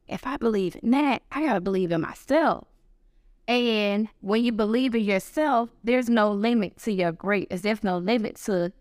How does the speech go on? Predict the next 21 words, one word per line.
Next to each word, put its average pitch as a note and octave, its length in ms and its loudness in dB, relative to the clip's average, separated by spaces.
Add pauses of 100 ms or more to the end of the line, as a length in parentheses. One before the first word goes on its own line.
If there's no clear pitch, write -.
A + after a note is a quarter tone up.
you G#3+ 120 -2
fulfilling G3 500 -2
your D#3+ 160 0
purpose, G#3 540 -6
because G#3+ 300 -4
we're G#3+ 120 2
only C4+ 200 4
here C4+ 140 2
for G#3 200 0
a - 20 0
short G3 300 -4
time. - 460 -8 (360)
And G3 160 0
while A3 220 4
you're G#3+ 140 2
here, C#4+ 420 0
do A3 300 -2
everything B3+ 480 0
in G#3+ 100 0
your F#3+ 160 0
power F#3 720 -2